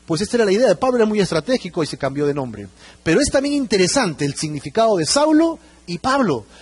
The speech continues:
porque Saulo es la misma raíz para Saúl. ¿Y ustedes recuerdan quién fue Saúl? El primer rey. ¿Y de qué tribu era el primer rey de Israel? De, de Benjamín, ¿no?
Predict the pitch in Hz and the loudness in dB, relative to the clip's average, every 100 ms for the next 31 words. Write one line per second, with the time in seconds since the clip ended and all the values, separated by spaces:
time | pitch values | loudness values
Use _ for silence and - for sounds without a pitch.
0 | - - 185 165 175 165 - - - - | -12 -4 -2 -2 -2 -2 -6 -12 -4 2
1 | 285 262 294 320 - - 208 208 214 220 | 4 4 4 2 -4 -2 0 0 0 0
2 | 247 240 233 262 247 - - 165 156 131 | 2 2 2 2 -2 -6 -2 0 0 -2
3 | - 139 135 269 180 123 101 _ _ _ | -4 -2 2 2 0 -4 -10 _ _ _
4 | _ _ _ _ _ 135 123 220 196 165 | _ _ _ _ _ -8 0 0 0 -4
5 | 170 196 185 208 233 240 220 220 311 349 | -2 0 0 -2 0 0 2 2 2 0
6 | - _ _ _ _ _ _ _ _ _ | -6 _ _ _ _ _ _ _ _ _
7 | - _ _ _ _ _ - 170 156 - | -20 _ _ _ _ _ -4 0 0 -2
8 | 151 151 175 196 208 - - 139 156 226 | -6 -2 0 0 -2 -8 -12 -6 0 2
9 | 185 107 92 _ _ _ - - 165 180 | 0 -4 -18 _ _ _ -20 -6 0 0
10 | 180 - 254 247 233 240 247 240 160 165 | 0 0 2 4 4 4 2 0 -4 -4
11 | 175 214 214 233 220 180 180 254 320 - | -2 0 2 2 0 0 0 0 -6 -20
12 | _ _ _ _ _ _ _ _ _ _ | _ _ _ _ _ _ _ _ _ _
13 | _ _ _ _ 147 160 143 139 139 147 | _ _ _ _ -6 -4 -2 -2 -2 -2
14 | 233 196 139 285 | 0 -2 -4 -8